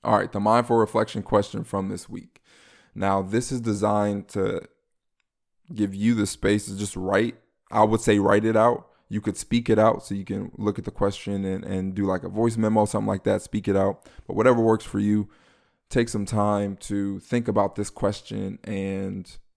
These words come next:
come up with it, you know, whatever your answer is. So here, are my relationships and social connections nourishing my overall well-being? And do I need to make any adjustments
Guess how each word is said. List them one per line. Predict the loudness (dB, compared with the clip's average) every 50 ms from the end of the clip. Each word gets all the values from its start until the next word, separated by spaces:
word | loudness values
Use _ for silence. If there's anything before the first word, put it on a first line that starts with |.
| _ -8
come | -4 -2 0
up | -2 -2 -2
with | -4 -4 -4 -6
it, | -10 -10 -10 -10 -10
you | -8 -6
know, | -6 -6 -6 -8 -8 -4
whatever | 2 4 6 6 6 4
your | 2 0 0 0 0
answer | 0 -2 -2 -4 -6 -10 -8
is. | -8 -8 -8 -10 -12 -16 -20 -20 _ _ _ _ _ _ _ -20 -6
So | -2 0 2
here, | 4 4 4 4 4 2 0 4
are | 6 6 8 8
my | 8 6 6
relationships | 6 6 4 4 4 4 2 2 -2 -4 -2 0 -2 -2 -2
and | -4 -8 -4
social | 0 0 0 0 -2 -6 -6
connections | -6 -6 -6 -4 -4 -4 -4 -4 -6 -8 -10 -8 -8 -8 -10 -12 -14 _ _ _ _ _ _ -4
nourishing | 0 2 4 4 4 2 0 -2 -2 -2 0 0
my | 0 0 0
overall | 2 2 2 2 2 2 2 4 4 2 2
well-being? | 0 0 -2 -2 -4 -4 -6 -6 -8 -10 -16 -20 _ _ _ _ _ _ _ _ _ _ _ _ _ _ _ _ -4
And | -2 -2 0
do | 2 2 4 6 6
I | 6 4 4
need | 2 0 -2 -4 -4 -4
to | -4 -4
make | -2 -2 -2 -2 -4 -6
any | -8 -6 -6 -6 -4 -4 -6
adjustments | -4 -2 0 0 -2 -2 -4 -8 -12 -12 -12 -14 -18 -20 -20